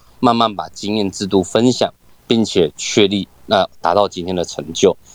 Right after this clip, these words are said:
例如我们来说，他最早的时候是看到社区里面有独居老人，有很多人没有饭，他就开始送餐，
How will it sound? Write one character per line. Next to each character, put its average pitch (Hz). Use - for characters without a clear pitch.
例 123
如 107
我 101
们 90
来 90
说， 110
他 139
最 175
早 117
的 95
时 107
候 113
是 113
看 113
到 110
社 110
区 -
里 101
面 101
有 98
独 90
居 101
老 98
人， 85
有 85
很 90
多 101
人 98
没 98
有 104
饭， 110
他 104
就 101
开 101
始 85
送 98
餐， 101